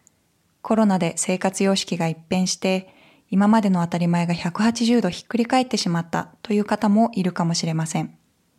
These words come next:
毎日ご飯が食べられること、隣で支えてくれるパートナーがいること、そしてお仕事があるということなど、本当は私たちの身の回りに当たり前なんて存在しないのかもしれませんね。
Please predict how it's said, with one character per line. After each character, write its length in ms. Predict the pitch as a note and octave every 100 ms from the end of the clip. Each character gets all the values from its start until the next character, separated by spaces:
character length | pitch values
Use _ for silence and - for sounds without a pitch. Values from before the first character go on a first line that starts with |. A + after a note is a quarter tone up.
| _ _ _ _ _
毎 200 | F#3+ G3
日 280 | F3+ E3+ E3
ご 100 | F3
飯 200 | F#3 F3+
が 140 | E3
食 140 | D#3+ E3+
べ 60 |
ら 100 | F3+
れ 80 | F#3
る 120 | F3+
こ 100 | F3+
と、 320 | E3 E3 - _ _ _ _ _ _ -
隣 340 | F#3+ G3 G3
で 100 | G3
支 120 | G3 G3
え 100 | G#3
て 120 | G#3 G#3
く 100 | G#3+
れ 100 | G#3
る 120 | G#3
パ 160 | A#3
ー 40 | A3+
ト 120 | G#3+
ナ 140 | F#3
ー 20 | E3+
が 80 |
い 80 | E3+
る 80 | E3+
こ 100 | F3
と、 300 | E3+ F3 F3 _ _ _ _
そ 160 | - F#3
し 100 | -
て 340 | F#3 F3+ - _ _
お 80 | F3
仕 160 | -
事 260 | F#3 G3+ F#3
が 160 | E3+ E3
あ 80 |
る 200 | F#3 F3 -
と 100 | -
い 60 | F#3+
う 60 | F#3+
こ 120 | G3
と 100 | G#3+
な 140 | G3+
ど、 240 | F#3 G3 G3 - - _
本 220 | _ F#3+ F3+
当 220 | G3 F#3+
は 240 | F#3+ F#3 -
私 280 | F3 G3 -
た 120 | F3+
ち 140 | -
の 100 | E3
身 120 | D#3+
の 140 | E3+ F3
回 180 | F3 F3
り 120 | F3
に 240 | F3 F3 F3 - _
当 100 | F3
た 120 | E3+
り 100 | F#3+
前 180 | G3+ G#3
な 160 | G3+ G#3
ん 40 |
て 100 | G3
存 240 | F3 F#3 F#3
在 180 | G3+
し 100 | G3+
な 120 | G#3+ G#3+
い 40 |
の 100 | G3
か 120 | G3+
も 80 | G#3
し 140 | A3
れ 80 | F3
ま 120 | E3+
せ 140 | E3+ F3
ん 120 | D#3
ね。 260 | E3+ F3+